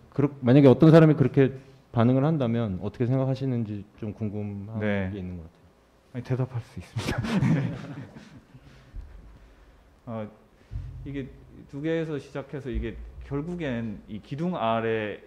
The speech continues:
Speaker 2: 기둥 위의 상부 구조는 C형강, H빔,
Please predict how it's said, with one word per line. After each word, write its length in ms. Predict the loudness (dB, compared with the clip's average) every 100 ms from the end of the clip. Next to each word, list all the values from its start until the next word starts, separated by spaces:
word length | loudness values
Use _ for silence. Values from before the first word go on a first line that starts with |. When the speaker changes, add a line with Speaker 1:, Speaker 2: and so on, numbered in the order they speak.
| -12
Speaker 2:
기둥 320 | -8 -4 -4
위의 180 | -2 -2
상부 300 | -4 -8 -10
구조는 440 | -10 -10 -10 -12 -18 -20 _ _ _ _
C형강, 580 | -18 -16 -16 -14 -14 -16 -18
H빔, 600 | -18 -18 -20 -18 -18